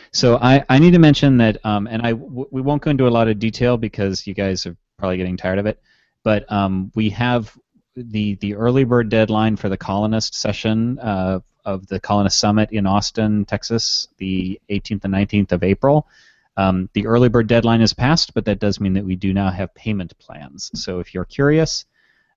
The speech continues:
uh, sterlingandstone dot net slash colonist. And there are six spots left, so there you go.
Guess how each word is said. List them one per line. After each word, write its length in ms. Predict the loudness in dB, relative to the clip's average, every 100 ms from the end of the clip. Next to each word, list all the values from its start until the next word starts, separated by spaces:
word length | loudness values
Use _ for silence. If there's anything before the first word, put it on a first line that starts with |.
| -2
uh, 420 | 0 2 2 2
sterlingandstone 1400 | 0 -2 -2 -2 -4 0 2 4 2 0 -2 0 0 0
dot 260 | -2 -2 -4
net 380 | -6 -6 -10 -20 _
slash 580 | -12 -6 -4 -2 -4 -8 -14
colonist. 720 | -14 -14 -16 -20 -20 -20 _ _ _ _ _ _ _ _ _ -12
And 300 | -4 -2 0
there 140 | 2
are 60 | 2
six 340 | 2 0 0
spots 480 | -2 0 0 0 -4
left, 340 | -6 -8 -14 -18
so 240 | -12 -10
there 180 | -10 -12
you 140 | -14
go. 240 | -14 -16